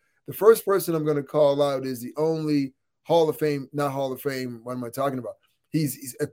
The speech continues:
future Hall of Fame guy in my mind, and, uh, he made the Pro Bowl, and that's, uh, Pat Surtain.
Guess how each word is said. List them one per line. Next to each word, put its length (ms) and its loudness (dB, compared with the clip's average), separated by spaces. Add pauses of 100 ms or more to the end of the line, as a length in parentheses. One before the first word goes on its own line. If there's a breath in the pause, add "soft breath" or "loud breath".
future 380 8
Hall 320 2
of 100 -8
Fame 300 0
guy 280 -2
in 120 -6
my 160 -4
mind, 540 0 (380)
and, 400 -2
uh, 100 4
he 120 0
made 280 0
the 60 -6
Pro 280 -2
Bowl, 260 -2
and 80 -8
that's, 300 -8
uh, 200 -2
Pat 240 -6
Surtain. 440 -6